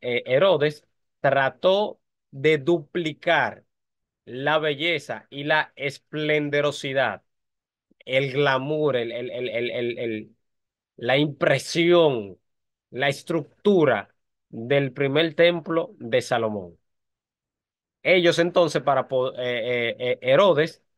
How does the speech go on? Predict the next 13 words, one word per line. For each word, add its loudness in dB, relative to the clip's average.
para 0
congraciarse 0
con -2
el, 0
con -4
el, -8
con 0
el 0
pueblo, 2
con 0
el -2
pueblo 0
judío, -4